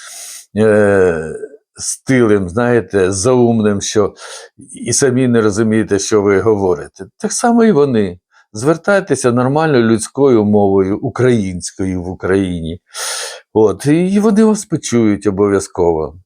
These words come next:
Чому після очистки карми,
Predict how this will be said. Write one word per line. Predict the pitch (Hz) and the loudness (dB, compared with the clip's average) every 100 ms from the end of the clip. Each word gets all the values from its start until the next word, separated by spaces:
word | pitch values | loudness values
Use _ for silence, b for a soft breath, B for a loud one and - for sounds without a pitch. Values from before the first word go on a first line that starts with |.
| _ _ _ _ _ _ _ _ _ _ _ _ _ _ B B B B B _ _ _ _ _ - - - - - | _ _ _ _ _ _ _ _ _ _ _ _ _ _ B B B B B _ _ _ _ _ -2 0 -2 -6 -6
Чому | - 139 147 185 180 160 123 - b b b _ _ | 0 2 4 4 2 0 -6 -14 b b b _ _
після | - 139 110 - 107 - - | -4 -2 -2 0 0 0 0
очистки | 117 - 123 123 - - 98 | 0 2 2 2 0 -6 -6
карми, | - 151 160 143 139 | -2 0 0 0 0